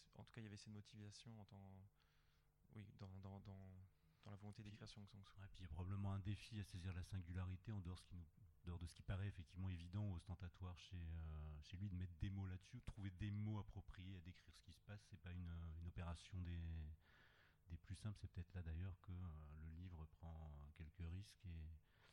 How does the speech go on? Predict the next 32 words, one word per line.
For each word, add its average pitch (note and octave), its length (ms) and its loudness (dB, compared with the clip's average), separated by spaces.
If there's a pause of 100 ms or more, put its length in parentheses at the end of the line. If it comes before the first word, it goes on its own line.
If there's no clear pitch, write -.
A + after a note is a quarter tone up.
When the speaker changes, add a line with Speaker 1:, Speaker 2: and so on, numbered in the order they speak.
(280)
Speaker 2:
et, D2+ 840 0
et D#2+ 40 2
mobilise F2 400 2
notre F#2+ 180 0
intérêt F2 300 0
quand - 240 -2
on F2 160 6
lit. E2+ 340 4
Je D#2+ 80 0
vous E2 220 -2
invite, D#2 420 -2
euh, D2+ 140 -6 (320)
à G#2 60 2
nouveau F2+ 460 -2
à, F2 60 0
à, D2 640 -4
à D2+ 60 -2
le D2+ 60 -2
découvrir. E2 500 -6 (640)
Euh, F#2 460 2 (400)
est-ce - 180 -8
que A#2+ 180 4
justement A#2+ 400 4
du A2+ 80 0
point A2 180 4
de G#2+ 80 2
vue A2+ 220 -4
de, F#2+ 260 2 (280)
de F#2 80 2
l'évolution G2 800 2
de F#2+ 80 2
la D#2+ 440 0